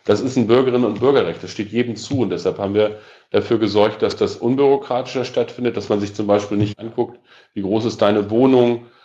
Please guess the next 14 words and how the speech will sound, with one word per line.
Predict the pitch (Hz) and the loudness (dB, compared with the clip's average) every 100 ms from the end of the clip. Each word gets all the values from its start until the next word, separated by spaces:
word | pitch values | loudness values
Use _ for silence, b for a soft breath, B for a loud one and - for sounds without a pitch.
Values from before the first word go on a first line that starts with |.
| B - | B -2
ähm, | 104 98 98 | 2 2 2
oder | - 104 95 | 2 4 4
wie | 95 | 2
sind | 101 104 | -6 -2
deine | 95 90 | -2 0
Heizkosten, | 101 127 - 131 117 - 107 95 | -2 -2 -4 -4 -4 -6 -6 -4
sondern | 95 92 | -4 -2
da | 92 | 0
werden | 98 104 | 2 2
die | 104 | 4
laufenden | 98 104 104 - | 2 2 -2 -4
Kosten | 104 101 - | -4 -4 -6
dann | 98 | -6
übernommen, | 85 90 92 113 135 | -4 -6 -2 -2 -2